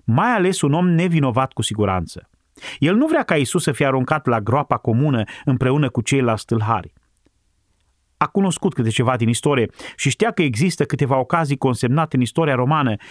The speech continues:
în care romanii ar da unei familii cadavrul unui criminal executat. În unele ocazii, ce-i drept, foarte rare, ei ar face asta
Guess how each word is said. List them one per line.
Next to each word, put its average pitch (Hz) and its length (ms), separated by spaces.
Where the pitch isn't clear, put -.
în 147 140
care 139 280
romanii 147 560
ar 147 220
da 214 320
unei 170 220
familii 180 560
cadavrul 156 920
unui 120 240
criminal 110 420
executat. 123 680
În 147 180
unele 254 260
ocazii, 180 420
ce-i 139 180
drept, 175 280
foarte 165 320
rare, 151 300
ei 190 220
ar 208 60
face 233 340
asta 131 340